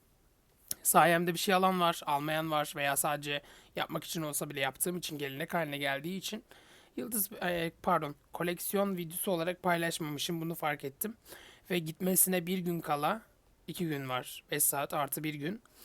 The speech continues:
eee, Yıldız Belası koleksiyonunda benim YouTube koleksiyonumda bulunsun istedim. Vitrinimde bulunsun istedim. O yüzden Yıldız Belası koleksiyonunu inceliyoruz. Zaten,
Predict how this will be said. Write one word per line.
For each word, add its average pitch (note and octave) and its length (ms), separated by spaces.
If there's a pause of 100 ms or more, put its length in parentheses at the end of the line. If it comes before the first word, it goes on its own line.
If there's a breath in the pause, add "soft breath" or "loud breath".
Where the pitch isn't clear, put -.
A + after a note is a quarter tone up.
(340 loud breath)
eee, E3+ 180
Yıldız E3+ 380
Belası D3+ 320
koleksiyonunda D#3 720 (280 loud breath)
benim D#3 200
YouTube E3+ 360
koleksiyonumda D#3+ 680
bulunsun D#3+ 360
istedim. C#3 360 (140)
Vitrinimde C#3+ 500
bulunsun D#3 340
istedim. C#3+ 360 (420 loud breath)
O G3 100
yüzden E3 420 (320 loud breath)
Yıldız F3+ 360
Belası D#3+ 340
koleksiyonunu D#3 560
inceliyoruz. C3+ 600
Zaten, F3+ 420